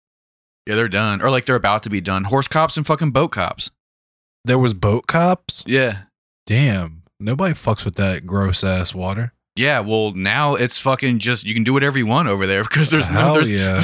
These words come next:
Speaker 1: <laughs> there's no one, like, manning the open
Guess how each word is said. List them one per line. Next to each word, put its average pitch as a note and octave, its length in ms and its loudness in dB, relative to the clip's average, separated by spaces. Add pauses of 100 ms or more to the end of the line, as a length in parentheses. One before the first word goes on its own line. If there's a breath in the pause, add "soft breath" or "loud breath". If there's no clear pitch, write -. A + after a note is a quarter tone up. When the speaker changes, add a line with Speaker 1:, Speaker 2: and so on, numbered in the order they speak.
(120)
Speaker 1:
<laughs> - 160 -8
there's D#3+ 260 2
no C3 260 2
one, D3 360 2
like, C3 240 -2
manning B2 560 0
the A2+ 280 -2
open A#2+ 600 0